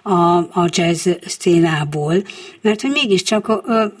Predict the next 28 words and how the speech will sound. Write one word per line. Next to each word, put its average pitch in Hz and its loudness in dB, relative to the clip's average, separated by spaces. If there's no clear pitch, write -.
akár 247 -2
új 185 4
éne-, 185 2
énekeseket 180 0
is 175 -2
fel 175 0
tudnak 175 2
fedezni, 170 2
vagy 190 2
pedig 180 0
kevésbé 180 0
ismert 170 -2
magyar, 170 0
magyar 165 0
zenészek 170 2
által 170 0
kevésbé 160 -2
ismert 160 -8
énekeseket. 170 -2
Ö, 190 4
tehát, 202 -2
hogy, 214 0
hogy 233 -2
a 190 0
szakmán 190 2
belül, 185 4
ö, 170 4
nagyon 208 4